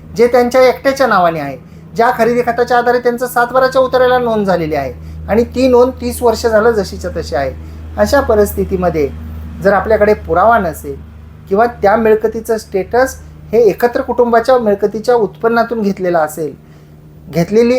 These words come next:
मिळकत आहे अशा स्वरूपाचं नसेल आणि तसा पुरावा नसेल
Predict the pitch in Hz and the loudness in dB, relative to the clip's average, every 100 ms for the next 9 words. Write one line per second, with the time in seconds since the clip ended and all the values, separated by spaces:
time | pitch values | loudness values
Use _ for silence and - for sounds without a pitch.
0 | 233 190 190 240 - 190 202 170 - - | 0 0 2 0 2 2 2 2 -2 -12
1 | - - 165 285 285 269 254 233 226 196 | -20 -8 -2 0 2 2 4 2 2 -2
2 | 175 170 147 - 170 196 214 269 269 247 | -2 -4 -8 -8 -8 -4 -2 0 2 4
3 | 220 196 175 175 143 - | 4 2 -2 -4 -6 -8